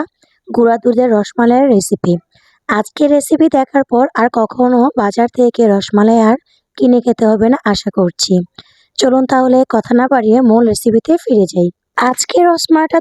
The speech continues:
তৈরি করার জন্য এখানে নিয়ে নিয়েছি নাম্বার ওয়ান ফুল ক্রিম গুঁড়া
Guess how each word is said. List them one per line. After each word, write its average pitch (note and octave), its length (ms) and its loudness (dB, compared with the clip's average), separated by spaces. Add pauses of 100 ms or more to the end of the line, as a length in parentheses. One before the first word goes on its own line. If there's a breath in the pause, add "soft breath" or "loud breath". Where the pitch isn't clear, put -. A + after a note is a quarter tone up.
তৈরি A#3+ 260 2
করার A#3 240 0
জন্য C4+ 140 2 (100)
এখানে - 340 -2
নিয়ে A#3+ 200 4
নিয়েছি G#3+ 280 0 (180)
নাম্বার B3+ 320 -2
ওয়ান B3+ 200 0
ফুল B3 200 0 (120)
ক্রিম B3+ 220 2 (460)
গুঁড়া A#3 260 0